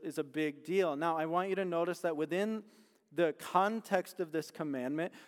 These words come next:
the Lord is unpacking what I'm calling a rhythm of creation. This six-in-one rhythm of creation.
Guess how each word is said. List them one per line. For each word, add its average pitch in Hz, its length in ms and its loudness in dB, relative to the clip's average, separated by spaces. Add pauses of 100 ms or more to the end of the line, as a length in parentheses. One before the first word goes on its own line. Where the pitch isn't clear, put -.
the 175 140 4
Lord 185 280 2
is 220 140 0
unpacking 190 880 0
what 175 120 6
I'm 180 160 0
calling 190 340 2
a 175 60 2
rhythm 180 400 0
of 185 160 -2
creation. 180 800 -2 (640)
This 165 260 2
six-in-one 190 1080 0
rhythm 170 300 0
of 170 160 -4
creation. 170 720 0